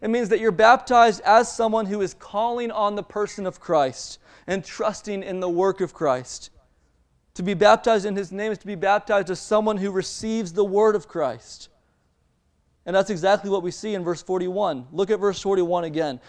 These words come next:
"So those who received his word were baptized." Those who received his word, the word of Jesus, the word about this Jesus who was crucified, who was risen again, who was ascended into heaven, who's both Lord and Christ. They received his word,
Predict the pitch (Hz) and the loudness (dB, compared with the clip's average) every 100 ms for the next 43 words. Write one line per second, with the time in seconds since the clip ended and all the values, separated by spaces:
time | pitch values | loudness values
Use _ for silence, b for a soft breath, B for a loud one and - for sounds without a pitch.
0 | b - 180 160 151 185 220 233 214 175 | b -8 -4 -4 0 4 4 2 -6 -2
1 | 175 - - 233 240 202 - 208 190 170 | -4 -4 -8 -6 -6 -8 0 0 0 -4
2 | 165 226 208 170 165 160 b b _ 147 | -2 2 2 2 0 -4 b b _ 0
3 | 185 180 175 160 - 127 101 73 - - | 2 2 0 -2 -4 -10 -10 -12 -20 -20
4 | _ _ _ _ _ _ _ 175 196 196 | _ _ _ _ _ _ _ -4 -4 -2
5 | 180 - 214 220 - 214 185 202 220 185 | -6 -6 -6 -6 0 -2 0 4 4 4
6 | 180 170 214 214 180 170 220 170 156 - | -2 2 4 4 0 -4 -4 -4 -6 -4
7 | 180 226 220 202 196 160 240 240 175 202 | 4 4 6 2 0 -2 -2 -2 -4 -6
8 | 220 175 151 B B 202 196 - 254 240 | -6 -6 -8 B B -2 -2 0 -4 -4
9 | 226 - 185 160 139 B B 196 185 b | -6 0 2 2 0 B B -4 -4 b
10 | 185 175 196 262 233 226 226 233 202 202 | -6 -2 2 2 4 2 4 4 2 0
11 | 190 - 254 254 240 208 226 208 208 185 | -2 2 2 2 0 2 2 2 -4 -2
12 | 220 - 208 233 226 220 233 160 202 196 | -2 -2 2 2 0 -4 -4 -2 -2 -2
13 | - - 247 269 254 226 185 180 160 160 | -6 -8 -4 -4 -4 -8 0 2 4 2
14 | 170 | -4